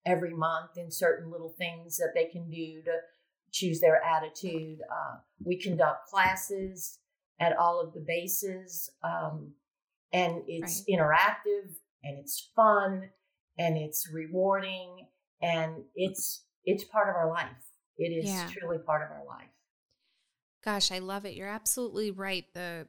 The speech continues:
Speaker 2: the, the principles of that culture, um, it's very simple, but it will make such a huge difference. And I've heard a lot of great things about you from your team and the interactions that I've had with them.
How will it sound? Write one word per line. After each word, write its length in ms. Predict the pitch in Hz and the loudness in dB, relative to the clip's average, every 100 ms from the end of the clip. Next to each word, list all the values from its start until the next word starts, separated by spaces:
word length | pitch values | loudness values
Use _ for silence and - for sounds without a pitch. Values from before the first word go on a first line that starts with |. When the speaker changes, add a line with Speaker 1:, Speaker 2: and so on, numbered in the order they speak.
| _ | _
Speaker 2:
the, 100 | 180 _ _ _ _ | -20 _ _ _ _
the 100 | 196 | -10
principles 680 | - 254 254 226 180 160 165 | -4 -2 0 -2 -4 -6 -8
of 100 | 170 | -10
that 220 | 156 - | -12 -12
culture, 720 | - 190 190 - 165 156 147 _ _ - | -4 -2 0 -2 -4 -8 -10 _ _ -14
um, 300 | 170 151 156 | -10 -10 -8
it's 220 | 185 - | -6 -6
very 260 | 202 190 185 | -2 -4 -4
simple, 640 | - - 190 175 160 - _ | -4 -2 -4 -6 -10 -10 _
but 200 | - 160 - | -6 -6 -4
it 220 | 196 190 | -8 -6
will 280 | 196 185 175 | -6 -4 -6
make 280 | 175 180 175 | -8 -10 -6
such 260 | - 185 - | -4 -4 -6
a 40 | |
huge 340 | 180 185 170 - | -8 -10 -6 -4
difference. 560 | 185 180 170 156 - - - - - _ 208 | -4 -4 -6 -4 -6 -6 -10 -20 -20 _ -4
And 260 | 202 196 - | -2 -2 -2
I've 140 | 208 208 | -4 -4
heard 280 | 262 285 | -8 -8
a 80 | 294 | -6
lot 240 | 233 214 202 | -6 -6 -6
of 140 | 180 | -8
great 520 | 165 196 214 202 - | -12 -6 -4 -4 -6
things 360 | 196 196 190 185 | -8 -6 -4 -6
about 340 | 170 170 160 | -4 -6 -6
you 260 | 175 165 165 | -8 -12 -12
from 240 | - 175 | -12 -12
your 140 | 170 175 | -12 -8
team 560 | - 202 175 165 165 - | -6 -4 -6 -8 -12 -12
and 120 | 180 | -10
the 100 | 180 | -8
interactions 680 | 180 180 175 175 - 185 170 | -8 -8 -8 -6 -6 -6 -6
that 80 | 170 | -4
I've 140 | 165 - | -6 -8
had 260 | - 180 | -8 -8
with 160 | 180 170 | -8 -10
them. 320 | 170 165 170 | -8 -8 -8